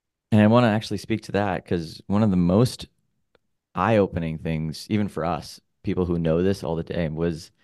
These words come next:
your health, uh, results after you finished the program.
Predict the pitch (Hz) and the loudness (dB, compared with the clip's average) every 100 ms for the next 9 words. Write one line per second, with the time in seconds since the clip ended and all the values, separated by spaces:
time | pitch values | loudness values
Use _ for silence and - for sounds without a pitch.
0 | _ _ _ _ 170 - 85 82 87 101 | _ _ _ _ -12 -8 -4 -4 -4 -6
1 | 151 - _ - _ _ _ _ _ 90 | -8 -12 _ -20 _ _ _ _ _ -6
2 | 85 82 80 76 - _ 87 85 87 80 | -4 -4 -4 -6 -10 _ -8 -4 -2 -2
3 | - - 90 87 - 85 80 85 120 - | -6 -12 -10 -10 -8 -8 -6 -6 -6 -6
4 | - - 64 58 50 | -8 -6 -6 -8 -10